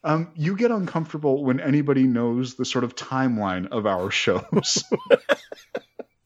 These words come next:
So I'm gonna, <laughs> I'm gonna say,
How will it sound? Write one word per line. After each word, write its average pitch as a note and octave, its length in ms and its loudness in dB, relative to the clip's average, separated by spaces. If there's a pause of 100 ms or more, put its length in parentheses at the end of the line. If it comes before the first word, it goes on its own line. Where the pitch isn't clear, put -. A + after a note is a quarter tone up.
(960)
So - 880 2 (760)
I'm A#3+ 440 0
gonna, A#3 200 2 (280)
<laughs> - 240 -6
I'm - 140 0
gonna C4 140 0
say, - 460 -4